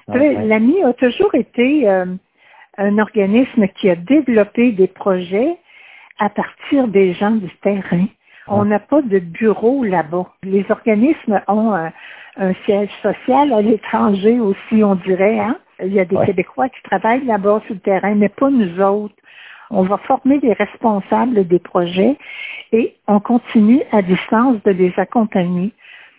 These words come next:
Speaker 1: Partout où il y a des projets qui vivent, là, qui se développent, euh, les gros projets actuellement sont, euh, avec le Rwanda,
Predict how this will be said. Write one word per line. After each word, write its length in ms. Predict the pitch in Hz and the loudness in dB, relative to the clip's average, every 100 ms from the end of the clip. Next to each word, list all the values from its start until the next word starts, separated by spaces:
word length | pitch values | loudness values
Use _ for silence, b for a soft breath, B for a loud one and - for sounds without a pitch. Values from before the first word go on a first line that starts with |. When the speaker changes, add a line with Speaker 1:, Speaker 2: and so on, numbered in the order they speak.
| B - | B -8
Speaker 1:
Partout 360 | - - - | -8 -6 -2
où 140 | 240 208 | 0 2
il 60 | |
y 60 | 190 | 0
a 40 | |
des 160 | 165 180 | 0 -2
projets 420 | - 190 180 196 | -2 -4 -2 -6
qui 220 | - - | -4 -4
vivent, 400 | 175 202 285 302 | 0 4 4 2
là, 220 | 196 214 214 | 0 0 -2
qui 120 | - 190 - | 0 -2 0
se 60 | |
développent, 520 | 196 180 185 190 233 - - | -2 0 0 0 -2 -4 -4
euh, 120 | 196 196 B B - | -4 -4 B B -2
les 140 | 214 | -2
gros 260 | 196 208 220 | 0 -2 -2
projets 500 | - 190 175 196 208 | 0 -2 -2 -2 -2
actuellement 640 | - - 208 175 175 196 196 - | -2 -4 -2 -2 -2 -2 -2 -2
sont, 300 | 190 190 185 | -2 0 -2
euh, 200 | 180 - - B B B B | -4 -4 -10 B B B B
avec 440 | - 185 185 - - | -4 0 0 -2 -6
le 320 | 202 190 185 | -4 0 0
Rwanda, 540 | 170 185 175 170 - | -2 -2 -4 -2 -4